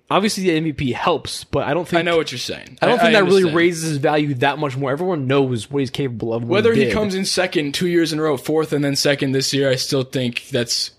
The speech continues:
Speaker 2: consistent dominance, and I agree. I don't think it adds too much. I do think he's not accepting that deal regardless of whether he wins it or not, because he's
Speaker 1: Yeah, he
Speaker 2: he's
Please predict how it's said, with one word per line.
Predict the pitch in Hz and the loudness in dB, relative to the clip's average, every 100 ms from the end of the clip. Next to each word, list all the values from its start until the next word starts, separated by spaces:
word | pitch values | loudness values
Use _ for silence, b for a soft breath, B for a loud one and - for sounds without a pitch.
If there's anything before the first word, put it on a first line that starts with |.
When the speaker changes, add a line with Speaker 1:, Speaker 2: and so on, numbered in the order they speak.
| _ _ _ - | _ _ _ -6
Speaker 2:
consistent | - 156 - 196 202 190 | -4 -2 0 -2 -2 -2
dominance, | 156 160 156 151 143 | 2 2 0 -2 -2
and | 131 | 0
I | 123 | 0
agree. | 127 131 127 120 | 0 0 2 0
I | 120 | 0
don't | 123 123 | -2 -2
think | 123 120 | -2 -4
it | 107 _ _ - | -6 _ _ -4
adds | 131 123 - | -2 -2 -2
too | 214 | 0
much. | 220 214 - B B | 2 0 -2 B B
I | 165 | 0
do | 226 247 | 2 2
think | 214 160 | 2 0
he's | - 139 139 - 139 | -2 -2 -2 -4 -4
not | 143 139 147 | -2 -2 -2
accepting | - - 143 - 131 127 120 b _ | -2 -2 -2 0 0 -2 -4 b _
that | 120 127 127 | -2 0 0
deal | 131 127 127 123 | -2 0 2 0
regardless | 117 127 143 143 139 127 - | -2 0 2 2 2 0 -2
of | - 135 117 113 113 - - _ _ _ | -2 0 0 0 -4 -14 -18 _ _ _
whether | - 135 131 | 0 0 2
he | 135 | 0
wins | 131 147 139 | 0 0 0
it | 127 | 0
or | 113 | 0
not, | 120 104 - 127 | -2 -4 -8 -12
because | 120 113 - | -4 -2 -2
he's | 117 107 - B B B | -2 -4 -8 B B B
Speaker 1:
Yeah, | 196 165 | 0 2
he | 104 147 | 2 2
Speaker 2:
he's | 165 | 4